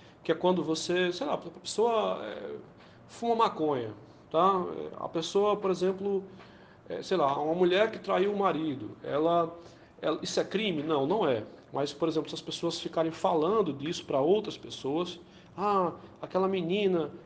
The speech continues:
traiu o jovem marido dela", não sei o quê. Aquilo ali é di-, isso é difamação.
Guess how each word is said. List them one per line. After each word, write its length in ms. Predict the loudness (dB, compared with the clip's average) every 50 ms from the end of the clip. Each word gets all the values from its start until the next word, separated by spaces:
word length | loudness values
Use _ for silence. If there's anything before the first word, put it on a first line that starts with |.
| -20 -8
traiu 640 | -2 2 4 6 8 8 8 8 6 6 4 4 0 -4 -10 -16 -16 -10 -2
o 100 | 0 0
jovem 320 | 4 4 4 6 6 4
marido 300 | 4 4 4 4 2 2
dela", 160 | 0 2 0 0
não 80 | 0
sei 140 | 0 -4 -8
o 20 |
quê. 60 | -8 -10 -12 -16 -16 -16 -18 -18 -8 2
Aquilo 400 | 4 4 4 4 2 -2 2 2
ali 300 | 2 2 2 2 6 6
é 180 | 8 8 6 4 -2 -8 -12 -16 -18 -18 -18 -20 -20 -18 -16 -14 -6 -2
di-, 200 | -2 -2 0 0
isso 340 | 0 -2 0 -2 0 0 2
é 60 | 2
difamação. 1000 | 2 0 -4 -8 -6 -6 -6 -6 -2 -2 0 0 2 0 0 0 0 -2 -4 -6